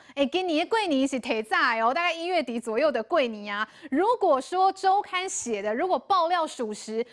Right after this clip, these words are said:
如果真的朱立伦动作这么快的话，哇，那这样子会不会真的有什么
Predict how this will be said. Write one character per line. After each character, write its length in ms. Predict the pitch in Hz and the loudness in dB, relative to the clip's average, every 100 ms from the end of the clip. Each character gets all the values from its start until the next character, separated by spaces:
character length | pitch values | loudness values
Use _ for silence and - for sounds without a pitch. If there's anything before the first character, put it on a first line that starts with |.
| - | -4
如 140 | 381 | 0
果 100 | 415 | 2
真 220 | 269 330 370 | 2 -2 -2
的 100 | 294 | -4
朱 120 | 330 | -2
立 100 | 330 | -2
伦 160 | 226 | -4
动 180 | 226 339 | -2 -2
作 140 | 339 302 | 0 -2
这 100 | 311 | -2
么 120 | 240 | -2
快 200 | 320 269 | -2 -2
的 80 | 240 | 0
话， 320 | 339 254 - _ - | 2 0 -2 _ -10
哇， 260 | 254 208 220 | -4 -2 -2
那 140 | 339 | -4
这 160 | - 359 | -2 -2
样 160 | 277 | -2
子 160 | 254 233 | -2 -2
会 140 | 330 | -2
不 140 | 285 269 | 0 0
会 100 | 269 | 0
真 240 | - 277 | -2 -2
的 100 | 262 | -2
有 160 | 214 208 | -4 -6
什 140 | 208 | -8
么 100 | 185 | -14